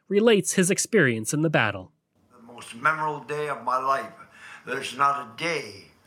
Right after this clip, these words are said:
Speaker 2: do I wake up in the morning and I will not think of it.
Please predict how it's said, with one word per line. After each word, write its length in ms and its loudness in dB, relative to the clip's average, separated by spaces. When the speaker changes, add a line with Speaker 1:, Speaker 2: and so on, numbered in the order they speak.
Speaker 2:
do 140 -6
I 160 -2
wake 320 -6
up 180 -4
in 60 -12
the 100 -6
morning 520 -10
and 200 -4
I 200 -6
will 280 -8
not 440 -2
think 400 -10
of 140 -16
it. 80 -10